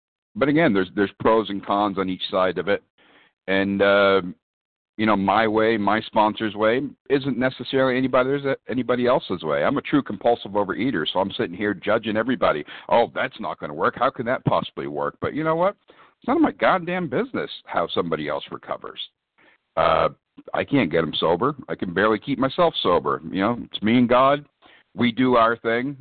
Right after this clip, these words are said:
What anybody else does, whether I agree with it or not, doesn't really matter. If it works for them, fantastic. My way works for me. I can't imagine doing it another way. But I'm also learning I gotta let people do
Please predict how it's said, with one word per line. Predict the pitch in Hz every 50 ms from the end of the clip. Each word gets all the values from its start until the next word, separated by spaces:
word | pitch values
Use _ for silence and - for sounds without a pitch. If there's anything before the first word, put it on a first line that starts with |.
| 120
What | 90 98 104 117
anybody | 120 120 120 113 107 113 107 104 107 110
else | 123 147 160 - -
does, | - 80 87 101 107 104
whether | 90 92 95 98 95
I | 101 98
agree | 90 78 78 85 95 127 175
with | 170 123 -
it | 87 78
or | 73
not, | 71 73 78 78 85 110 - _ _ _ _ _ _ _ _ _ _ _ _ _ _ _ _ -
doesn't | 214 208 208 202 202
really | 196 190 190 185
matter. | 180 180 175 185 185 131 85 76 - _ _ _ - - - - - - _ _
If | -
it | 80
works | 87 113 131 139 - -
for | - 151
them, | 139 135 139 147 147 151 151 143 _ - - _ _ _ -
fantastic. | - 90 98 101 101 101 101 98 - - - 90 76 78 76 - - - 69 65 -
My | 73 76 85 92 104
way | 101 101 104 104 101
works | 95 87 98 98 101 - - -
for | - 85
me. | 90 101 107 110 110 85
I | 78 80
can't | - - 101 95 90 87
imagine | 82 80 85 87 90 87 82 85 80
doing | 69 98 110 123 123 104
it | 90 82
another | 78 73 76 76 69 71 69
way. | 69 71 73 76 95 - _ _ _ - - _ _ - - - _ _ -
But | - 92 92
I'm | 95 101 107
also | 110 117 - - 104
learning | 95 90 92 95 101 113 117 110
I | 85 95
gotta | 101 107 113 113
let | 101 107 101 -
people | - 113 113 - 113 104
do | 82 76 104 113 120 123